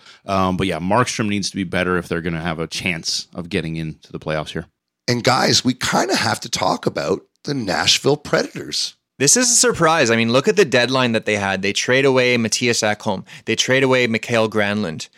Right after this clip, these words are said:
Speaker 3: And it just looked like they were kind of folding up their tent and saying, "This isn't our year. Let's kind of start reloading and thinking about the future." But they're still in the mix. They've got games in hand. If they win them, they'll be right in there.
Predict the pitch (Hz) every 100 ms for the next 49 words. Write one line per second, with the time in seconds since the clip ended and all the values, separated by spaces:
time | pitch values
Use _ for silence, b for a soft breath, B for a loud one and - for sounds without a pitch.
0 | B B B - 110 107 110 113 110 160
1 | 196 139 143 - 123 131 117 - 117 113
2 | - 113 113 113 - 107 - 104 104 101
3 | 107 101 101 107 123 107 110 107 101 104
4 | 101 101 101 - 113 104 - 110 95 101
5 | 98 98 101 101 98 110 101 101 98 -
6 | 110 - 113 110 107 - 139 151 - 165
7 | 196 220 190 208 - 151 131 147 135 131
8 | 156 180 135 139 135 - 135 139 165 151
9 | 113 113 98 110 135 107 131 113 -